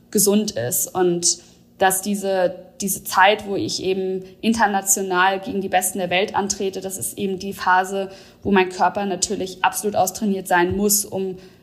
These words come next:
bestmöglich zu performen. Und ich glaube, das ist das Verständnis, was oft halt, ähm, ja, so in der allgemeinen Bevölkerung gar nicht so vorhanden ist. Und dann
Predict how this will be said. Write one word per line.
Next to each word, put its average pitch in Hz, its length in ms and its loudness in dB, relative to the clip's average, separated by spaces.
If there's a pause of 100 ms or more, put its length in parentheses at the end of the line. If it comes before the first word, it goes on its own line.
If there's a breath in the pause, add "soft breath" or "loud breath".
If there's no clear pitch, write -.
(140)
bestmöglich 190 560 0
zu 190 120 -6
performen. 170 600 -2
Und 180 100 -6
ich 170 100 -6
glaube, 180 200 0
das 196 140 -6
ist - 140 -8
das 202 140 -4
Verständnis, 208 640 -2
was 185 200 -8
oft 196 280 -2
halt, 180 260 0 (460 loud breath)
ähm, 175 480 2 (800)
ja, 180 440 6
so 196 200 -2
in 180 220 0
der 185 120 6
allgemeinen 185 580 0
Bevölkerung 185 840 -4
gar 165 160 6
nicht 190 140 -2
so 185 140 -2
vorhanden 180 480 -4
ist. - 220 -2
Und 180 160 -2
dann 208 280 2